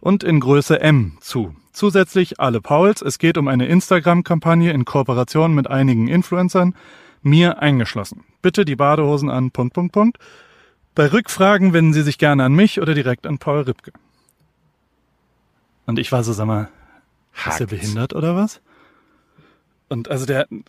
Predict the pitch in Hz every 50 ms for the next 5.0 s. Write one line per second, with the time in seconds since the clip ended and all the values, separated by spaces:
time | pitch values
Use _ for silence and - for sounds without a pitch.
0 | _ - - - - - - - _ - - 131 139 - - 170 160 160 165 156
1 | 131 156 - 113 123 143 170 175 - 208 190 190 185 170 160 - - 151 147 151
2 | 147 - - 226 208 165 143 117 143 131 - 151 160 170 139 127 123 123 117 120
3 | 117 117 110 - 131 123 117 135 127 - 160 156 - - 127 - 147 135 131 -
4 | 139 135 135 127 127 - 131 135 123 113 104 104 101 104 101 92 101 92 85 87